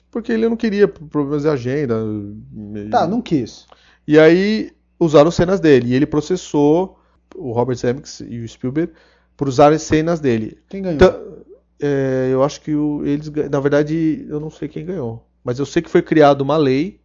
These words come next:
Speaker 1: depois disso, baseada nesse caso, sobre os direitos de imagem de atores em filmes que eles não têm contrato.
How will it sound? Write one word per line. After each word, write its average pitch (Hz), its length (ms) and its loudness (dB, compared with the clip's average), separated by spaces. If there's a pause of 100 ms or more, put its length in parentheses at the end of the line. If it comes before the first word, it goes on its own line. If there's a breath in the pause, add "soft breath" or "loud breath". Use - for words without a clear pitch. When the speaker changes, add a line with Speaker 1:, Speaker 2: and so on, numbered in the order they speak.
Speaker 1:
depois 123 360 -6
disso, 123 480 -10
baseada 123 380 -4
nesse 131 280 -8
caso, 147 500 0 (760 soft breath)
sobre 156 240 -2
os 147 80 -6
direitos 160 320 4
de 156 100 -10
imagem 147 280 0
de 151 80 2
atores 147 340 -2
em 160 80 -4
filmes 151 340 -4
que - 120 -4
eles 151 360 -6
não 147 140 -6
têm 147 160 -4
contrato. 135 540 -4